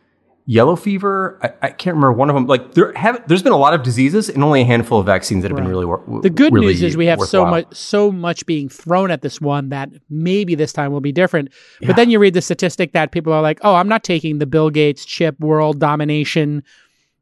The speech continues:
Speaker 2: virus, you know, vaccine," and you're like, "Oh my Lord, this is now becoming, like, a Darwinian I Q test."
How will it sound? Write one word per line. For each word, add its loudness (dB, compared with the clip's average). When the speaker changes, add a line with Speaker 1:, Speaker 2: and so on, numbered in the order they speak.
Speaker 2:
virus, 0
you 0
know, 2
vaccine," -2
and -4
you're -4
like, -6
"Oh -6
my -2
Lord, 0
this -4
is -8
now 0
becoming, -4
like, -8
a 0
Darwinian 0
I -2
Q 0
test." -8